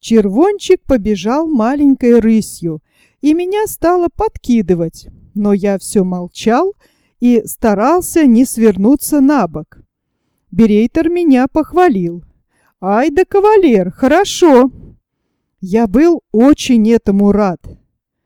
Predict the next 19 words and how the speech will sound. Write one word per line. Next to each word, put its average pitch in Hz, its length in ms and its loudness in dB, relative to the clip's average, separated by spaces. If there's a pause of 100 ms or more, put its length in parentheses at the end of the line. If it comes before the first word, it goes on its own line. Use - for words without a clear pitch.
(260)
В 196 140 -2
это 381 240 4
время 208 500 0
к - 100 -10
берейтеру 220 680 0
подошёл 202 640 -4
его 208 300 0
товарищ 208 800 -4 (380)
и 339 100 2
стал 415 340 -2
с - 140 -10
ним 349 200 -2
разговаривать, 247 1000 -2 (420)
и 277 140 4
берейтер 302 840 0
перестал 277 680 0
смотреть 262 680 -2
на 202 100 -2
меня. 190 480 -2